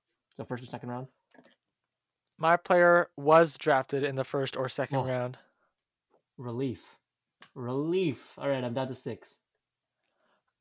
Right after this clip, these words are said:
Speaker 2: All right. Does your player shoot right?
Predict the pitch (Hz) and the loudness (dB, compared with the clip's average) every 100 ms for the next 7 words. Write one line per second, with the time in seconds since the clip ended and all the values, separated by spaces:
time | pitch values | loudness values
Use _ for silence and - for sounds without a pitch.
0 | _ 131 127 113 110 - _ - 151 147 | _ -10 -8 -8 -10 -14 _ -8 -6 0
1 | 170 196 196 175 175 170 170 _ _ _ | 2 2 4 4 6 4 0 _ _ _
2 | - 165 165 160 _ _ - 147 131 107 | -6 -2 -2 -2 _ _ -2 4 4 4